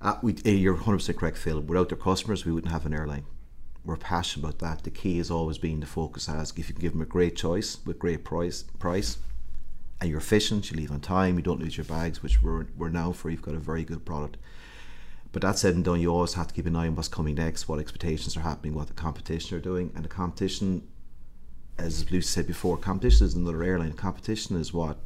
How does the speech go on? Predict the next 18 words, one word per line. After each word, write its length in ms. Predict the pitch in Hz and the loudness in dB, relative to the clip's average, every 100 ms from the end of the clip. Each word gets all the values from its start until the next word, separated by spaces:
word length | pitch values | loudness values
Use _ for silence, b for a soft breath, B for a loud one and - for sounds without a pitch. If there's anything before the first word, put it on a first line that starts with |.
| b b b - | b b b -6
Amazon 360 | 82 110 98 78 | 0 2 2 0
are 80 | |
doing, 320 | 73 76 76 76 | -4 -4 -4 -6
what 140 | 73 | -8
Facebook 500 | - 101 107 90 - | 0 0 2 -4 -4
are 40 | |
doing. 280 | 71 78 78 | -6 -6 -6
People's 500 | - 95 92 85 73 | -4 -4 -2 -4 -4
expectations 640 | 80 78 - 87 92 101 | -4 -4 -2 0 0 -4
for 100 | - | -6
software 460 | - - 87 - 73 | -6 -2 -2 -2 -6
and 120 | - | -6
technology 580 | - 78 87 85 - 76 | -8 -4 -2 -2 -4 -6
is, 240 | - - - B B B | -6 -8 -6 B B B
it's 160 | - 98 | -4 -4
at 140 | 95 | -2
that 180 | - 82 | -4 -2
level. 300 | 92 76 | -2 -4